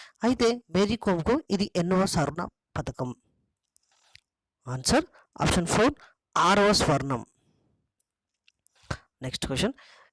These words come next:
ఢిల్లీ తెలుగు అకాడమీ ముప్పైవ వార్షికోత్సవం సందర్భంగా రెండు వేల పద్దెనిమిది నవంబర్ ఇరవై ఐదున ఢిల్లీలో జరిగిన కార్యక్రమంలో జీవిత సాఫల్య పురస్కారాన్ని అందుకున్నది ఎవరు? ఆన్సర్ ఆప్షన్ వన్, డాక్టర్ రాజేంద్ర ప్రసాద్.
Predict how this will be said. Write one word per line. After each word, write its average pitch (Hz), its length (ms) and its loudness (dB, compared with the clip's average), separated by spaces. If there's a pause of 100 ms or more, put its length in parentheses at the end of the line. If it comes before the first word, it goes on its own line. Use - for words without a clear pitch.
(160)
ఢిల్లీ 269 360 2
తెలుగు 226 320 2
అకాడమీ 202 460 2
ముప్పైవ 190 500 2
వార్షికోత్సవం 170 920 0
సందర్భంగా 143 640 -2 (480)
రెండు 285 220 2
వేల 277 120 4
పద్దెనిమిది 202 720 0 (260)
నవంబర్ 196 360 2
ఇరవై 156 260 -2
ఐదున 170 440 -2 (300)
ఢిల్లీలో 202 460 4
జరిగిన 139 300 2
కార్యక్రమంలో 156 720 0 (420)
జీవిత 247 460 2
సాఫల్య 196 520 2
పురస్కారాన్ని 165 800 -2 (220)
అందుకున్నది 170 540 -2
ఎవరు? 135 300 0 (1300)
ఆన్సర్ 131 340 0 (220)
ఆప్షన్ 175 240 -2
వన్, 196 240 0
డాక్టర్ 170 400 0
రాజేంద్ర 143 400 0
ప్రసాద్. - 400 -2